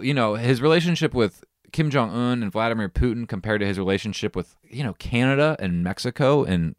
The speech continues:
Angela Merkel from Germany and the U K. Like, he, I understand that you want him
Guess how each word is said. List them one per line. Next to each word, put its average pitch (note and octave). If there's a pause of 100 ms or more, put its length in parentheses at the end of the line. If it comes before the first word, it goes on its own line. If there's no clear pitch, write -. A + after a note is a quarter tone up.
(160)
Angela A2
Merkel F#2
from E2
Germany G#2 (300)
and F#2+
the F#2
U F#2+
K. G2
Like, G2+
he, C3+ (560)
I C3
understand D3+
that G#2
you A2
want A2+
him G2+